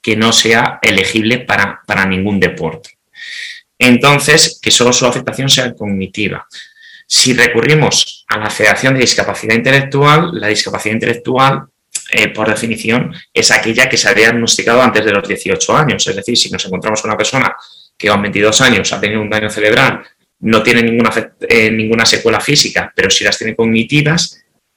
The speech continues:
no puede practicar un deporte como lo hacía antes de, del daño, pero no encuentra un sitio donde poder competir,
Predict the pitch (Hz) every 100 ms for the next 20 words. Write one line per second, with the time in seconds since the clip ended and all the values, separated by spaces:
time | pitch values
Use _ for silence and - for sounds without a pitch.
0 | - 123 135 127 143 131 123 120 123 127
1 | 123 120 120 143 143 - - - 98 101
2 | 95 117 120 135 123 95 - 92 92 -
3 | - - 95 101 135 151 165 165 _ -
4 | _ _ - 123 127 123 123 123 123 123
5 | 127 127 120 123 117 107 95 98 107 -
6 | 104 85 - 110 104